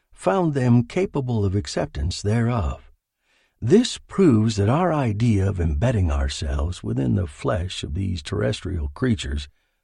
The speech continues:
was an excellent one, and is essential to the success of our plan.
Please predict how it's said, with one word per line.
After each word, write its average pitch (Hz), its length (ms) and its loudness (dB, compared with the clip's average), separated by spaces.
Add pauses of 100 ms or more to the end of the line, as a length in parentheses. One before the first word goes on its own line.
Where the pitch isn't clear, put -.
(120)
was 101 460 -4
an 107 160 4
excellent 120 500 -2
one, 53 340 -8 (440)
and 98 320 -2
is 117 220 -2
essential 104 680 -2
to - 140 -6
the 87 140 -2
success - 600 -2
of 98 120 0
our 110 180 2
plan. - 520 -4